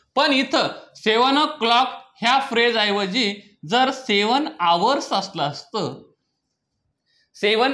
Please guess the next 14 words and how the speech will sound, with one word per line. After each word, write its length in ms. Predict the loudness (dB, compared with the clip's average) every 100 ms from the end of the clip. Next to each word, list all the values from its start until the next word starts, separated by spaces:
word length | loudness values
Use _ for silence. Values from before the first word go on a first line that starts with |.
| 0
आवर्स 420 | 2 2 2 0
असलं 300 | -6 -6 -4
असतं, 340 | -4 -4 -4 -6 -8 _ -8
तर 40 |
या 160 | -2 -2
सिन्सच्या 680 | -4 -8 -8 -10 -6 -4 -2
जागेवर, 540 | -2 -2 -2 0 -2 -4 -14 _ _ _ _
या 140 | -4 -4
सिन्सच्या 540 | -6 -8 -10 -4 -4
जागेवर 500 | -2 -4 -2 -2 -4
आपण 300 | -8 -10 -8
काय 180 | -6 -6
घेतलं 300 | -8 -8 -8
असतं? 340 | -8 -18 -18